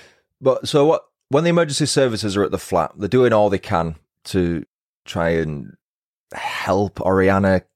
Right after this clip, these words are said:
'Cause she, remember, she's at this point, she's basically unconscious, right? So they're trying to help her recover, keep her stable, and just save this poor little girl's life.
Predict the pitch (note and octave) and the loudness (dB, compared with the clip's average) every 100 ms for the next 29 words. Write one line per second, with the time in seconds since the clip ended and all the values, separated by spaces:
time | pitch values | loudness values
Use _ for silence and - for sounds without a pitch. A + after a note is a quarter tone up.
0 | _ B2+ - - C#3 F3+ B2 F#2 A#2 A#2 | _ -10 -6 -2 0 2 0 -2 -4 -2
1 | - - F2+ F2 F#2+ G#2+ - G2 F#2+ E2+ | -2 0 -2 -2 -2 0 0 0 0 0
2 | E2+ F#2+ F#2 - - - E2+ - - - | 0 -2 -2 -4 -4 -2 -2 -4 -14 -20
3 | - G2 G2 - C3 A#2+ G#2+ F#2+ - - | -8 -4 -2 0 2 4 4 2 -4 -10
4 | - G#2+ G#2 A2 G2 F2+ - G2+ G2+ F#2+ | 0 0 2 0 0 0 -2 0 2 2
5 | F2+ - - A#2 - G#2 - - G2+ F2+ | 0 -6 -4 -4 -2 -2 -2 2 2 2
6 | F#2 F2+ D2+ F2+ F2+ - _ - - G#2 | 0 -2 -4 -6 -8 -12 _ -16 -4 -2
7 | G2+ F2+ - G#2 F#2+ D#2+ E2 F2 F2 F#2+ | -2 -4 -4 0 2 0 0 0 2 2
8 | A2+ | 2